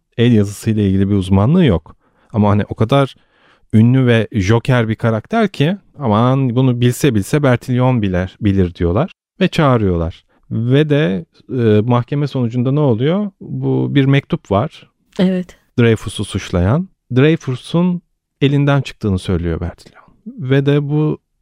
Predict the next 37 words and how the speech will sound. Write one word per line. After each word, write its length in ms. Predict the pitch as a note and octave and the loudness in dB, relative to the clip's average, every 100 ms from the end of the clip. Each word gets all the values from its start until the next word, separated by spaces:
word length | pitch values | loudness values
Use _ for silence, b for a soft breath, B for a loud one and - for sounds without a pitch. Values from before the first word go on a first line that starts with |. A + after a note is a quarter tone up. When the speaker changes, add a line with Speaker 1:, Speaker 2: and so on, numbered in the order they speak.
| - | -2
Speaker 1:
tanıklık 420 | C3 C3+ - - | 0 0 -4 -6
sonrasında 760 | A#2+ G#2+ G2 - G#2+ C3+ F#3+ G#3 _ _ _ | -2 0 0 -2 -2 0 0 -4 _ _ _
mahkum 400 | D#3 C#3+ - A2 | -2 -2 -2 -4
oluyor 280 | F2 E2 E2+ | -4 -4 -6
Dreyfus. 500 | F#2 F2 - - - _ _ _ _ | -6 -6 -8 -20 -20 _ _ _ _
Oysa 280 | C#3 C3+ A#2 | -2 0 -2
ki 120 | A2 | -2
sonra 260 | - G#2+ A2 | 0 0 2
anlaşılıyor 520 | G#2+ G2+ B2 D3+ D3 | 0 -4 -2 0 0
ki 280 | - D3+ F#3+ _ | -2 -4 -6 _
bu 60 | A#2+ | 0
mektubu 360 | G2+ - F#2+ | 0 -2 -2
Dreyfus 360 | F#2 F2+ - - | 0 0 -2 -2
yazmamış. 680 | F#2 A2+ D#3+ E3 - - _ _ G#3+ | -2 0 -2 -2 -6 -18 _ _ -2
Speaker 2:
Evet. 400 | G3+ G3 - _ - | -2 -6 -14 _ -4
Speaker 1:
Ve 60 | B2 | 0
Bertillon 460 | A2+ - G2+ D3 | 0 0 -4 -2
yanılmış. 640 | C#3+ G#2+ F#2 F#2 - - _ _ _ | 0 0 -2 -6 -14 -20 _ _ _
Speaker 2:
Ya, 320 | A#3+ A#3+ A#3+ - | -2 0 -2 -2
e, 560 | - A3+ A3 G#3+ G#3 G3+ | -2 0 2 0 0 -2
tabii 320 | - C4 C4+ B3+ | -2 2 2 2
bu 420 | C4 C4 B3+ B3 | 2 2 0 0
da 100 | D#4+ G4 | 0 0
onu 380 | - B3 C#4 D#4 - B B _ | 2 2 2 0 -4 B B _
el 160 | A#3 B3+ | 2 4
yazısı 340 | A#3 A3+ C4+ | 0 0 -2
uzmanı 360 | A3 G3+ A#3+ A#3+ | -2 0 2 2
olarak 400 | G3 G3+ C#4 - | 2 2 0 2
oraya 380 | A3+ G#3+ B3 G4+ F4+ | 0 2 -2 -4 -2
çağıranlar 520 | D#4+ C4+ C4 B3 B3 | 2 4 2 2 0
Speaker 1:
E, 20 | G3+ | 0
tabii. 80 | |
Speaker 2:
utansın. 420 | C#3+ G3 F#3+ - F#3 | -2 -2 -2 -4 0
Speaker 1:
Ama 140 | F#3 | 2
Speaker 2:
Yani 360 | G3+ G3+ G3 F#3+ | 2 2 0 -2
adam 340 | G3 G#3+ G#3+ | 0 2 2
meşhur 300 | G#3+ - A3 | 0 -2 -6